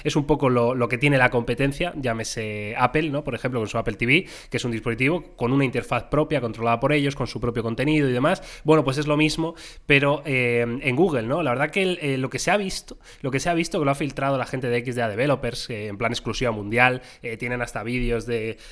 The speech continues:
de la interfaz y tal, la verdad que es, que es muy bonito, o sea, me, me gusta mucho co-, el, el toque que le han dado al diseño y luego incluso el, el mando, el control remoto, me parece que está muy bien, no sé cómo lo, cómo lo veis vosotros.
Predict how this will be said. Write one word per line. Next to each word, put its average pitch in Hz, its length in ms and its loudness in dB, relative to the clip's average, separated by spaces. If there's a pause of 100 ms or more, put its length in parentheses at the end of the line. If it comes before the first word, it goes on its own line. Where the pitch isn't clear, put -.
(160)
de 123 200 -6
la 120 60 -2
interfaz 120 560 -2
y 120 80 -8
tal, 139 200 -2
la 131 80 0
verdad 120 160 -2
que 165 60 -8
es, - 240 -12
que 147 100 -4
es 147 120 -4
muy 143 280 0
bonito, 156 520 0
o - 80 -14
sea, 131 140 -8
me, 120 140 -4
me 123 180 -4
gusta 139 220 -4
mucho 151 320 -4
co-, 143 120 -2
el, 127 200 -6
el 120 140 -10
toque 156 220 -4
que 156 80 -4
le 151 60 -2
han 139 60 -2
dado 139 140 -4
al 127 80 -6
diseño 135 420 -2 (260)
y 143 80 0
luego 170 220 4
incluso 160 320 -2
el, 135 160 -4
el 113 160 -4
mando, 156 300 0
el 185 80 -4
control 151 340 -4
remoto, 131 340 -4 (240)
me 127 60 -8
parece 143 180 2
que 226 60 -4
está - 140 -2
muy 107 160 -6
bien, 185 160 -4
no 143 60 -4
sé 190 160 -6
cómo 156 220 -4
lo, 117 380 -4
cómo 135 160 -2
lo 120 80 0
veis 110 140 -4
vosotros. - 480 -14